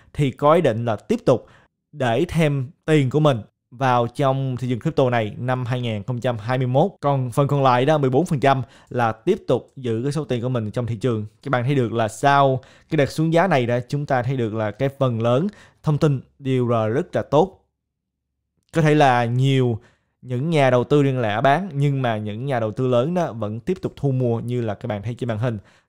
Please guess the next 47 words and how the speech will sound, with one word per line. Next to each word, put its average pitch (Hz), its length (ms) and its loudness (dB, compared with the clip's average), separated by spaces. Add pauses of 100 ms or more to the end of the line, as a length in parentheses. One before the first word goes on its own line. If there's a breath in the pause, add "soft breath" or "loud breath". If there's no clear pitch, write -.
Chúng 175 140 -4
ta 143 420 4
thấy 160 200 -2
được 135 140 2
là 123 80 0
một 120 240 -2
những 131 320 -4
công 151 180 -2
ty 147 120 0
khác 190 220 0
nữa 120 180 0
cũng 151 180 -2
mua 156 200 6
đó, 156 100 2
đó 151 120 -2
chính 175 120 -6
là 160 80 2
công 131 260 -6
ty, 131 300 0
ờ, 120 120 2 (140)
Globant. 135 400 2 (340 soft breath)
Đây 143 100 0
là 135 120 4
công 143 240 -4
ty 139 280 2
mà 120 340 0
ở 110 160 -4
trên 135 180 -6
sàn 113 220 -6
chứng 139 200 -8
khoán 147 380 -2 (260)
N 123 140 -4
Y 123 300 0
S 131 120 -10
E 143 100 0 (440 soft breath)
của 143 140 2
New 143 280 4
York. - 160 0 (220 soft breath)
Thì 147 120 -4
đây 147 100 4
là 151 60 4
một 131 120 0
công 151 160 -2
ty 156 80 2
công 156 180 0
nghệ, 120 280 0 (200)
ờ, 123 400 0